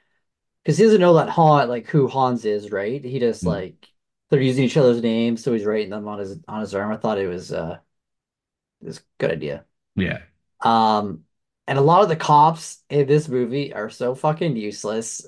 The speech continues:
Speaker 1: uh, es-, except for Powell. Powell, Powell's cool shit.
Speaker 2: Mm-hmm.
Speaker 1: But John is upstairs again, and he gets on a, a C B radio that he steals from the dead guy.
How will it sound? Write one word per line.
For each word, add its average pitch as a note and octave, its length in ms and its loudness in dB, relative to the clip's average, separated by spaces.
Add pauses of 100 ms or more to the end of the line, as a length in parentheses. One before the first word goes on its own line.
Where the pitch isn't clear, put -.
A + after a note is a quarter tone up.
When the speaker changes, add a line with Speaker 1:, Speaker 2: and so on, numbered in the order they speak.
(140)
Speaker 1:
uh, G#2 480 -2
es-, - 300 -10
except E3 340 0
for E3+ 100 -2
Powell. A2 480 -2
Powell, F#3+ 400 6
Powell's D3+ 300 0
cool A#2 200 -8
shit. - 320 -14 (260)
Speaker 2:
Mm-hmm. F2+ 260 -2 (840)
Speaker 1:
But C#3 420 0 (560)
John F#3+ 260 6
is D#3 80 4
upstairs E3 480 4
again, C#3 420 2
and C#3+ 160 -2
he C#3+ 180 -4
gets C#3+ 340 -2
on C#3+ 320 -6
a, C3 580 -6 (180)
a - 80 -16
C - 180 -4
B D3+ 140 -2
radio C#3 260 0
that C3 100 -4
he B2+ 260 -8
steals C3+ 380 -2
from B2 220 0
the A2 100 0
dead A#2 280 0
guy. - 380 -8